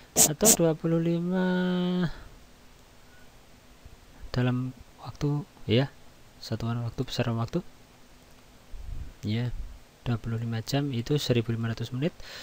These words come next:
sembilan puluh ribu detik. Ketika dua puluh lima detik, maka kebalikannya, ya. Oke. Kemudian ada indeks.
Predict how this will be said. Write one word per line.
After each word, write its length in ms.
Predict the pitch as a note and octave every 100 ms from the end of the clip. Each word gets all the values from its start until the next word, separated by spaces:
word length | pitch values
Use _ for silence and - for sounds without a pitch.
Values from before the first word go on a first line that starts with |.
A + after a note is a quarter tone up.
| - - - -
sembilan 240 | - C3 C3
puluh 160 | C3+ C3+
ribu 140 | B2+ B2
detik. 400 | B2 - - - - - -
Ketika 480 | D3+ D3 D3+ F#3+ F#3
dua 160 | D#3
puluh 240 | C#3+ D3+ D3+
lima 160 | D3 C#3+
detik, 440 | A#2+ - F#3 - -
maka 480 | B2+ A#2+ F3+ F3 - - - - - - - - - - - - -
kebalikannya, 640 | A#2 A#2 A2+ A#2+ A#2+ C#3+ - - - - -
ya. 160 | A#2 A#2+ - - - - - - - -
Oke. 240 | A#2+ - G2+ - - - - - - - - - - - -
Kemudian 260 | A#2+ C3+
ada 120 | B2+ A2+
indeks. 560 | B2 D#3+ - - -